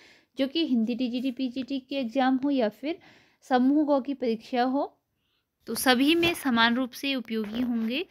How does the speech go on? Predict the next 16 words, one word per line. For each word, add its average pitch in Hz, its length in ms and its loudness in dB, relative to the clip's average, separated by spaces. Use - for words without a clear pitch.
तो 233 60 -12
चलिए 247 440 2
स्टार्ट 240 420 -2
करते 240 420 -4
हैं 277 140 -2
अपनी 247 260 -6
क्लास 226 360 -6
को। 294 280 -8
आज 240 220 -4
का 269 200 -4
पहला 247 380 -4
प्रश्न 240 400 -6
है, 254 300 -2
निम्न 320 340 -2
में 302 160 -2
से 277 360 -4